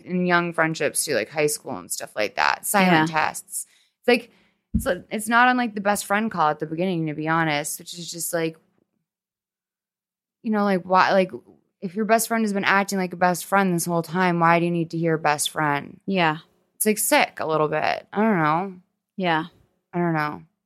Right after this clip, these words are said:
Speaker 2: Make
Speaker 1: I'm
Speaker 2: clear
Speaker 1: sorry.
Speaker 2: plans.
Speaker 1: Sorry your feelings were hurt, though, that you didn't get to go to the, did you go to the, did you go to it? I hope you went.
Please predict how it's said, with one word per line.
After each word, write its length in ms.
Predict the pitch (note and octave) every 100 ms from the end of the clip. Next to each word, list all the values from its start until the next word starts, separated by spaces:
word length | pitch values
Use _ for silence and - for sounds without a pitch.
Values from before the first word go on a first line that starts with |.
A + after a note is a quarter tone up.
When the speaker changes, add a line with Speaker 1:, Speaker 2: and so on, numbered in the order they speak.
| _ _ _ _ _ _ _ _ _ _ _
Speaker 2:
Make 220 | G#3+ A#3+ A3+
Speaker 1:
I'm 40 |
Speaker 2:
clear 300 | - C4+ A#3+
Speaker 1:
sorry. 100 | C#4+
Speaker 2:
plans. 640 | A3+ F#3+ F3+ F3 F3 - _ _
Speaker 1:
Sorry 400 | - - G#3+ C#4
your 100 | C4
feelings 460 | A3+ G3 A3+ C#4+ A#3
were 100 | G3+
hurt, 320 | F#3 F3+ F3+
though, 260 | F#3 F3+ F#3+
that 160 | G3
you 140 | F3 F3+
didn't 160 | F#3+
get 140 | F#3 F3
to 60 | F#3
go 160 | F#3+
to 80 | F#3+
the, 240 | F3 C3+
did 180 | D#3+ F#3
you 80 | E3+
go 380 | D#3 D3+ G3+ B3
to 120 | C4
the, 80 | C#4
did 320 | C#4 G#3 E3+
you 80 | F#3
go 220 | F3 G3
to 80 | A#3
it? 240 | D4+ D#4 _ _ _ _ _ G3 F3 D#3 D#3 _ F#3+ G3+ _ _ _ _ _ _ _ _ _
I 60 | F#3
hope 240 | A3 A3
you 120 | A3+
went. 400 | F#3+ C#4+ D4 C4+